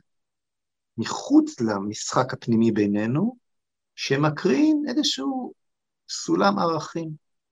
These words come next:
אנחנו סומכים, יש לו אלוהים, כמו שאומרים במגרשי הכדורגל. הוא, יש לו אלוהים. אפשר לסמוך עליו, יש לו אלוהים, נכון? מכיר את המושג הזה?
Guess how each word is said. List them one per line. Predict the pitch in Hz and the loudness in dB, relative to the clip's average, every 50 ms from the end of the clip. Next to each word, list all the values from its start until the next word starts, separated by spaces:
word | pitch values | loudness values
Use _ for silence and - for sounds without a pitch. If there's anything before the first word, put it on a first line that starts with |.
| _ _ _ _ _ _ _ _ _ _ _ - | _ _ _ _ _ _ _ _ _ _ _ -12
אנחנו | 175 147 - - | -10 -10 -10 -8
סומכים, | - 147 143 - 160 190 | -8 -8 -2 2 4 4
יש | 185 - - | 4 4 6
לו | 185 180 | 8 8
אלוהים, | 180 175 175 147 175 233 226 196 156 - | 10 10 10 12 12 10 10 8 6 4
כמו | 147 139 | 0 -2
שאומרים | - 147 131 127 131 | 0 0 0 0 0
במגרשי | 123 120 117 117 - - 117 - - | 0 0 0 -2 -4 -6 -8 -8 -8
הכדורגל. | 120 - 113 104 117 117 110 - - _ _ _ _ _ _ _ _ _ | -8 -8 -10 -12 -10 -12 -12 -12 -14 _ _ _ _ _ _ _ _ _
הוא, | - 196 233 233 220 | 0 2 4 8 8
יש | 214 208 - - | 8 8 8 6
לו | 196 185 | 4 4
אלוהים. | 185 185 185 190 190 175 160 - - _ _ _ _ _ _ _ | 4 6 8 8 8 8 8 4 -2 _ _ _ _ _ _ _
אפשר | - 202 | 4 6
לסמוך | 254 254 - 220 269 254 - - | 6 6 6 8 8 8 8 6
עליו, | 170 139 143 - | 2 0 -2 -6
יש | 190 202 - | -6 -6 -6
לו | 185 180 | -6 -6
אלוהים, | 180 165 165 147 117 - _ - | -4 -4 -4 -4 -6 -8 _ -4
נכון? | - - 208 226 233 226 - _ _ _ _ _ _ _ - | 2 4 4 4 4 0 -6 _ _ _ _ _ _ _ -20
מכיר | - - - - 175 | -16 -8 -4 -4 -2
את | 190 | 0
המושג | 208 - - - 214 202 226 | 0 0 2 2 4 4 4
הזה? | 220 208 - 90 | 4 4 2 0